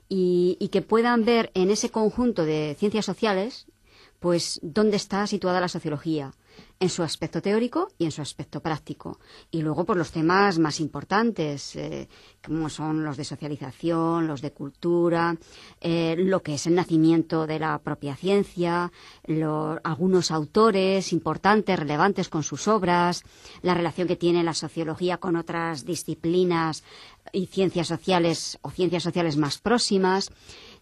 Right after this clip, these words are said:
Y bueno, pues a partir de ahí, con ese glosario que se les da al final, ir haciendo una lectura, pero con la pretensión de que no lo aprendan absolutamente todo, porque muchas veces nos llaman y nos dicen, "Pero es que claro, hay tantos autores". Digo, "Bueno, vale, pues, eh,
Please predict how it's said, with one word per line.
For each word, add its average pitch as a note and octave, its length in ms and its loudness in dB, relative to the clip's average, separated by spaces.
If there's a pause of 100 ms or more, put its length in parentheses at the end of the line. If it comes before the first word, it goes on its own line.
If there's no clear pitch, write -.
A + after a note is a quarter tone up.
Y F3 380 4
bueno, F#3 220 0
pues F3+ 160 -2
a D#3+ 40 -4
partir F#3 380 -2
de G#3 140 6
ahí, A3+ 160 6
con F3 220 2
ese G3+ 180 0
glosario G#3 440 2
que F3 80 -4
se D3+ 120 -4
les C#3+ 160 -4
da E3 80 0
al E3 60 -4
final, A3+ 340 0 (360)
ir G#3+ 140 2
haciendo B3+ 300 4
una B3+ 120 6
lectura, F3+ 540 2 (300)
pero F#3+ 240 4
con F#3 120 6
la F3 120 6
pretensión F3+ 560 2
de C#4+ 100 6
que G3+ 100 6
no F#3+ 120 8
lo B3+ 40 8
aprendan F3+ 360 6
absolutamente D#3 680 0
todo, G#3+ 360 -2 (320)
porque E3 240 0
muchas F3+ 260 2
veces G#3+ 300 2
nos F#3 180 2
llaman A3 360 4
y G#3 40 4
nos F#3 160 0
dicen, E3 300 -2
"Pero E3 180 -6
es D#3+ 80 -10
que G#3 80 -6
claro, A3 200 0
hay F#3+ 80 0
tantos G3+ 340 -2
autores". A3+ 480 2
Digo, E3 180 0
"Bueno, D3+ 300 -2
vale, E3+ 240 -2
pues, - 260 -10 (340)
eh, D3+ 320 -4